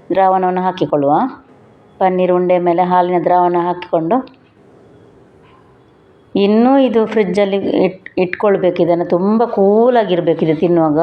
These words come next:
ಈಗ ಇದರ ಮೇಲೆ ಡ್ರೈ ಫ್ರೂಟ್ಸ್, ಪಿಸ್ತಾ ಮತ್ತು ಬಾದಾಮ್, ಇದನ್ನು ಅದರ ಮೇಲೆ ಇಟ್ಬಿಟ್ಟು ಸರ್ವ್ ಮಾಡಿದರೆ ತುಂಬ ಚೆನ್ನಾಗಿ,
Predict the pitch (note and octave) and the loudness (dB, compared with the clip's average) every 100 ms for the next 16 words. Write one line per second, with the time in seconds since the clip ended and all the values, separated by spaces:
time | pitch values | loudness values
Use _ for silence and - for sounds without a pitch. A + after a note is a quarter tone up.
0 | A3 A3 - - G#3+ G#3+ A3 G#3+ A3 G#3+ | -2 -6 -16 -6 -2 0 0 0 0 0
1 | A3+ G3 G#3 G#3 A3+ G3+ B3+ C4 G#3 G#3 | 0 0 0 2 0 -2 -2 0 -2 -2
2 | G#3+ A3+ G#3+ G#3+ F#3+ G3 F3 D3 C#3+ F#3+ | -2 -2 -2 -2 0 0 0 -2 -2 -6
3 | A#3+ - _ _ _ _ - _ _ - | -8 -16 _ _ _ _ -20 _ _ -4
4 | G3+ G3+ G3 G#3 G3 G#3 G#3+ F#3+ - F#3 | -2 0 0 0 0 0 0 -2 -2 -4
5 | - C4+ F4+ - - _ _ _ _ - | 0 0 -2 -6 -18 _ _ _ _ -20
6 | - - - - _ _ _ _ _ _ | -20 -20 -20 -20 _ _ _ _ _ _
7 | _ _ - G#3 G#3 G#3 G3+ F#3 G3+ G3+ | _ _ -4 0 2 2 0 0 0 0
8 | G3 A3 A#3 A3+ G#3+ G3 G#3 F#3+ G3+ | 0 0 0 0 0 2 2 2 0